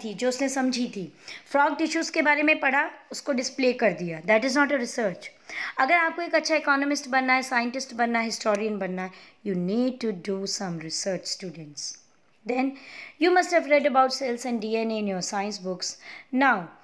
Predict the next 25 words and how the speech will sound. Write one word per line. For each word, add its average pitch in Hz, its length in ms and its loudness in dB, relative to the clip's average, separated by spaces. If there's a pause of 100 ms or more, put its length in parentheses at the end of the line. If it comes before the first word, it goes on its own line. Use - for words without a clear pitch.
(260)
अब 311 180 2
आपने, 320 500 4
रिचर्ड 269 360 0
ने 339 160 2
जो, 285 380 4 (360)
अ, 226 360 6
इसमें 240 400 0
डिस्कशन, 233 460 -2
जो 247 380 -2
इसमें 254 280 -2
थ्योरी 240 340 -2
लाई, 214 320 0
जो 220 120 -2
रिसर्च 208 460 -4
की, 233 200 -6
उसको 285 280 -2
आप, 285 540 2
आपने 311 380 0
जो 349 120 0
पढ़ा 240 240 4
है 226 160 -2
डीएनए 220 400 -4
के 214 160 -4
बारे 175 260 -4
में, 277 240 -2